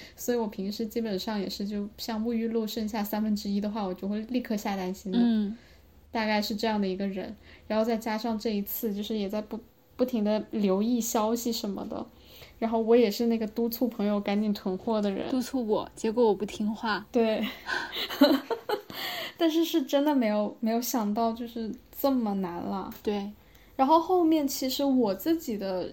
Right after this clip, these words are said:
Speaker 1: 就是我自己的生活也还算可以，因为我所在的是一个，就也算是有一定规模的小区，还是会有那个外卖提货点，我时不时都还能够补充到一些新的物资，是没有那么难的。就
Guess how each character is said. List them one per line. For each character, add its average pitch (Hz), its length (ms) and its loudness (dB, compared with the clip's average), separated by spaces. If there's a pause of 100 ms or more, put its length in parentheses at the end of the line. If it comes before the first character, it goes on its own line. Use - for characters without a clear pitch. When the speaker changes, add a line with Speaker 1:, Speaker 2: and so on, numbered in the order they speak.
(120)
Speaker 1:
就 269 120 -4
是 277 80 -2
我 240 200 2
自 330 160 -2
己 330 140 -2
的 208 80 -4
生 269 320 -2
活 240 180 -2
也 202 120 -2
还 208 200 -6
算 302 300 -2
可 - 320 -8
以， 226 220 -4
因 240 120 -2
为 294 120 2
我 240 280 0
所 190 240 -2
在 240 220 -2
的 220 100 -2
是 247 220 -6
一 226 140 -2
个， 220 320 0 (340)
就 285 140 -2
也 214 160 0
算 277 200 -2
是 269 140 -4
有 196 140 0
一 214 40 -4
定 240 160 -2
规 254 160 2
模 254 160 0
的 208 120 -2
小 226 240 -6
区， 214 400 -10
还 226 200 -4
是 233 200 -4
会 269 200 0
有 208 140 -2
那 202 140 -6
个 214 80 -6
外 240 180 -4
卖 233 140 -6
提 226 180 -10
货 220 220 -2
点， 208 280 -8 (420)
我 196 380 -2
时 - 220 0
不 330 160 2
时 208 260 -4
都 233 140 -4
还 196 240 -8
能 196 180 -4
够 214 280 -2 (160)
补 202 180 -4
充 220 240 -6
到 226 160 -2
一 208 60 -2
些 214 120 -8
新 220 240 -6
的 233 80 -2
物 220 220 -4
资， 196 340 -8 (540)
是 - 240 -4
没 220 160 0
有 233 140 -2
那 226 80 -2
么 208 100 -2
难 185 220 -6
的。 190 80 -8
就 240 120 -4